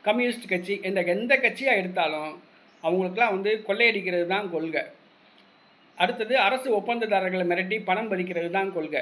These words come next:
கட்ட பஞ்சாயத்து பண்றது தான் கொள்கை. கள்ளச்சாராயம் விக்கிறது தான் கொள்கை. கஞ்சா விக்கிறது தான் கொள்கை. போதை விக்கிறது தான்,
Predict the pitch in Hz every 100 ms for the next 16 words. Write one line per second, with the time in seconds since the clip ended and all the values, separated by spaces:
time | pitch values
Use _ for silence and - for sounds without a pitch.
0 | - 180 185 - 214 190 175 175 170 147
1 | 151 151 185 180 160 156 131 175 202 240
2 | 208 180 170 160 165 160 170 202 185 170
3 | 147 170 180 226 196 175 170 165 196 202
4 | 156 151 131 147 214 214 175 175 165 160
5 | 202